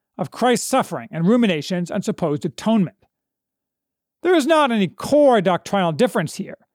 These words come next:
instead a difference of emphasis, but this is a crucial part of the different feel of Orthodoxy and Catholicism. Payne concludes better than I could.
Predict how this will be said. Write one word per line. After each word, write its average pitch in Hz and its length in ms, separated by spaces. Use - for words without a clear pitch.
instead 247 380
a 247 80
difference 185 420
of 170 80
emphasis, - 640
but 175 220
this 277 200
is 226 120
a 202 80
crucial 262 520
part 160 360
of 185 80
the 220 80
different 180 340
feel 170 500
of 147 120
Orthodoxy 156 640
and 170 80
Catholicism. 202 640
Payne 277 320
concludes 247 440
better 135 400
than 185 140
I 160 140
could. - 300